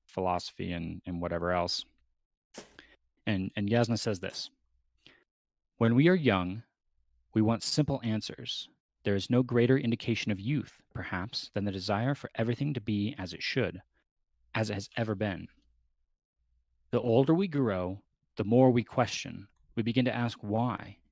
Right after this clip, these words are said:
and yet we still want the answers to be simple. We assume that the people around us, adults, leaders, will have those answers. Whatever they give often satisfies us." And th-, they go on and talk a little bit more. I don't wanna, don't wanna read the whole thing, but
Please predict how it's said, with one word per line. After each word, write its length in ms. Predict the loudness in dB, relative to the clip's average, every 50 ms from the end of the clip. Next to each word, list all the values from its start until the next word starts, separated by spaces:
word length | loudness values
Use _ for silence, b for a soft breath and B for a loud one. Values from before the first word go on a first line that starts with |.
| _ _ _ -8
and 140 | -6 -4 -2
yet 360 | -2 -2 -2 -4 -6 -12 -20 -20 _ _ _ _
we 100 | -6 -4
still 220 | -4 0 2 4 4
want 140 | 4 2 0
the 180 | -2 0 0
answers 240 | 0 0 0 -4 -6
to 60 | -4
be 80 | -6 -6
simple. 500 | -2 0 0 0 0 -2 -8 -10 -14 -20 _ _ _
We 100 | -4 -4
assume 500 | -2 -2 0 2 4 4 4 4 2 -2 -6 _ _ _
that 100 | -6 -6
the 80 | -6 -4
people 260 | -4 -2 2 2 2
around 280 | 4 4 2 2 0
us, 300 | -2 -4 -4 -6 -10 -14 _ _ -6
adults, 460 | -4 -4 -4 -4 -6 -8 -10 -12 -10 _ -6
leaders, 420 | -4 -2 -2 -4 -4 -6 -8 -12 -14 _ _ _ _ _ _ -4
will 100 | -4 0
have 200 | 2 2 2 2
those 180 | 0 -2 -4
answers. 520 | -6 -10 -12 -12 -14 -14 -14 -16 -16 -18 -20 _ _ _ _ _ _ _
Whatever 280 | 0 2 2 4 4
they 140 | 4 2 2
give 480 | 2 2 2 2 2 0 -2 -6 -10 -18 _ _ _ _ _ _ _
often 240 | -2 -2 -2 -4 -10 -10
satisfies 600 | -6 -4 -2 -2 -4 -6 -10 -12 -12 -14 -14 -14
us." 280 | -16 -16 -16 -16 -16 _ _ _ _ _ _ _ _ _ _ _ _ _
And 100 | -6 -6
th-, 100 | -6 -6 -4 0
they 120 | 0 2
go 120 | 6 6
on 80 | 6 6
and 100 | 6 4
talk 200 | 4 2 0 0
a 40 | 0
little 140 | -2 -2 0
bit 140 | 0 -2 -2
more. 220 | 0 0 0 0
I 40 | 0
don't 140 | -2 -2 -2
wanna, 240 | -4 -4 -4 -6 -8 _ _ _ -20 -12 -10
don't 80 | -8 -6
wanna 140 | -6 -6
read 180 | -6 -6 -8 -8
the 60 | -8
whole 180 | -6 -4 -4 -4
thing, 300 | -4 -6 -6 -6 -6 -4
but 180 | -4 -4 -4